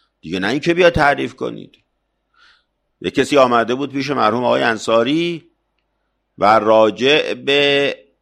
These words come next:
یه شخصی سوال می‌کرد، یه شخصی سوال می‌کرد که بره پیش او یا نره،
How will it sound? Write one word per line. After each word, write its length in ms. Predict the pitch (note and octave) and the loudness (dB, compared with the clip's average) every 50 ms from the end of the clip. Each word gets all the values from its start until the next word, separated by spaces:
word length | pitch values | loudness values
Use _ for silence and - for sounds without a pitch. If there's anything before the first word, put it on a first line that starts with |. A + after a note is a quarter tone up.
| - - - - - - G#1 - | -20 -20 -20 -20 -20 -18 -12 -4
یه 120 | G2 B2+ | -4 -4
شخصی 600 | B2+ - - - C3+ D#3 F3 - - - - B2+ A2 | -2 -2 0 2 2 2 2 0 -8 -10 -10 -10 -10
سوال 460 | - - A2 G2+ G#2 G#2 G2+ F#2 F#2+ | -4 0 4 4 6 4 4 0 -4
می‌کرد، 520 | F#2+ F#2 E2 - F#2 F2 E2+ E2 E2 - _ _ _ _ _ _ _ _ _ _ _ _ _ _ _ _ _ _ _ _ _ _ _ _ _ _ _ _ _ _ _ _ _ _ _ _ _ _ _ _ _ _ _ _ _ _ _ _ _ _ _ _ _ _ _ _ _ _ _ _ _ _ _ _ _ _ _ _ _ _ _ _ _ _ - | -12 -14 -8 -4 -2 -2 -2 -2 -4 -8 _ _ _ _ _ _ _ _ _ _ _ _ _ _ _ _ _ _ _ _ _ _ _ _ _ _ _ _ _ _ _ _ _ _ _ _ _ _ _ _ _ _ _ _ _ _ _ _ _ _ _ _ _ _ _ _ _ _ _ _ _ _ _ _ _ _ _ _ _ _ _ _ _ _ -4
یه 100 | A#2+ B2 | -4 -2
شخصی 400 | - D#3+ D3 D3 C#3+ - B2+ G#2+ | 2 2 2 2 0 -2 -8 -2
سوال 260 | - A2+ G#2 G2+ G2 | 0 0 0 0 -2
می‌کرد 300 | F#2+ F#2+ G2+ F#2 - - - - - - - _ _ | -2 -2 -2 -4 -4 -8 -20 -20 -20 -20 -20 _ _
که 180 | - C3+ B2 | -2 -2 -2
بره 540 | A#2+ G#2+ G#2 G#2 B2 C#3 E3 F#3 G3+ G#3 G3+ | -2 -2 -6 2 6 6 6 6 6 4 0
پیش 440 | G3 - - D#3 D#3 D3 C3 - - | 0 -2 -8 -6 -6 -4 -4 -2 -2
او 300 | C#3+ C3 G#2+ D3+ D#3+ D3+ | -2 -2 0 -2 -2 0
یا 220 | C#3+ C3+ B2 A#2 | 2 4 4 4
نره، 600 | A2+ A#2 B2+ C3+ C3+ B2 A#2 G#2+ F#2+ F#2 G2 - | 2 2 2 2 2 0 -2 -6 -6 -10 -14 -20